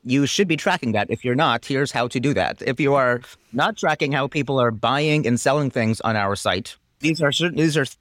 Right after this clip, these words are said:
certain things that you should, you should be paying attention to right now." And I would, you know, and of course you can't exactly tell them, "Hey, take the price target down. For the love of God, you're about to be wrong by twenty-five percent.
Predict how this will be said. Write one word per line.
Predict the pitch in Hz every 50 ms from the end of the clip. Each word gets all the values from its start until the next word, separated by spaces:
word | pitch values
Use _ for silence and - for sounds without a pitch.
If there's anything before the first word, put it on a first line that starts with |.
| _ -
certain | - 240 262 247 220
things | 170 180 175 175 156
that | 175 143 139
you | 143
should, | 135 - 156 139 131 127 117 123
you | - 123
should | 120 147 127
be | 123
paying | 110 - 139 113
attention | 120 - 147 123 120 - 110 98
to | - - 101 98
right | 95 101 98 92
now." | 107 104 92 82 73 82 - _ _ _ _ _ _ _ _ _ _ _ -
And | - 131 147
I | 175 220
would, | 240 220 180 - _ _
you | - 160
know, | 160 156 151 151
and | 147 143
of | 139 -
course | - 147 135 -
you | 127 -
can't | 156 143 127 113 -
exactly | 120 120 - 127 131 143 - 139
tell | 120 - 120 113
them, | 110 113 104 104 104
"Hey, | 107 131 147 135 120 110
take | - - 165 143
the | - 143
price | 113 - 135 131 131
target | - 143 123 120 113 104
down. | 104 147 147 135 120 113 117 123
For | -
the | 127 123
love | 120 131 127
of | 127 113
God, | 131 139 139 123 113 117
you're | 117 123
about | 123 110 131 135 -
to | -
be | 117 123 120 117 117 117 107
wrong | 104 104 117 127 135 139 131
by | 117 113
twenty-five | 107 - 147 135 127 - 127 120 120 113 -
percent. | 107 104 - 147 139 123 120 - - -